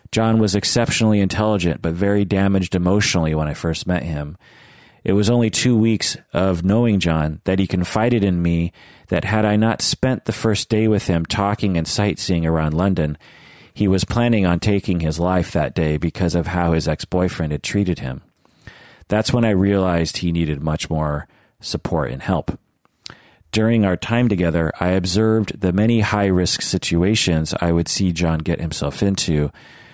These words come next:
but I would be there to make sure he was okay, and we would then discuss each situation, and he would learn from that. I never would get angry with John as I, as, as I, the more I understood his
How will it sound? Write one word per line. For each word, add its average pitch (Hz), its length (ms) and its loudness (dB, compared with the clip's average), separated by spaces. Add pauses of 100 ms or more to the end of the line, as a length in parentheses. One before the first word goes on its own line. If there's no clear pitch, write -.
(180)
but 98 100 2
I 98 120 2
would 95 180 0
be 127 160 4
there 104 220 2
to 95 160 0
make 90 180 2
sure 90 280 0
he 87 160 2
was 82 140 0
okay, 80 640 0 (320)
and 87 140 -2
we 90 140 2
would 85 160 0
then 90 180 0
discuss 85 580 -2
each 92 220 -2
situation, 80 840 -2 (100)
and 82 180 -4
he 87 140 0
would 80 140 2
learn 87 260 0
from 78 180 -6
that. 65 240 -8 (1600)
I 113 120 0
never 143 340 4
would 135 200 4
get 113 160 4
angry 104 420 4
with 87 120 2
John 78 500 0
as 87 480 2
I, 90 400 2 (360)
as, 95 380 0 (260)
as 90 280 0
I, 95 480 2
the 92 180 0
more 87 500 0
I 87 140 2
understood 85 500 0
his 78 180 0